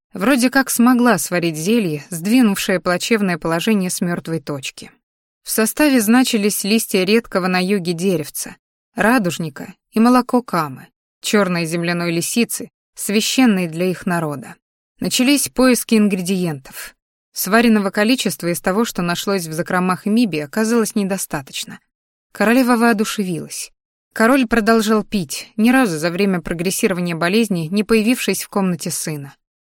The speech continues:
Он убедил себя, что хочет сохранить Асгара здоровым и улыбающимся, хотя бы в своей памяти. Почему-то Кадеон не верил в успех ворожея Миби и ненавидел себя за это ещё больше.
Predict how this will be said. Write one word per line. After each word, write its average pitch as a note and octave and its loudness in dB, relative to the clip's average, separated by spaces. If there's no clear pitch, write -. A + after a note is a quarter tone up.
Он G#3+ 2
убедил B3+ 2
себя, A3 2
что - -2
хочет B3 -2
сохранить G#3 0
Асгара F#3 0
здоровым F#3 0
и F#3+ -4
улыбающимся, F#3 -4
хотя A#3+ 0
бы A#3 2
в A3 -4
своей A3 0
памяти. F3 -6
Почему-то C#4 -4
Кадеон A3 4
не G#3 2
верил G3+ 2
в D3+ -6
успех F3+ -6
ворожея E3+ -2
Миби D#3 -8
и G3+ -2
ненавидел G#3 2
себя F3+ -2
за F3+ -2
это F#3 -2
ещё E3+ -4
больше. D3+ -10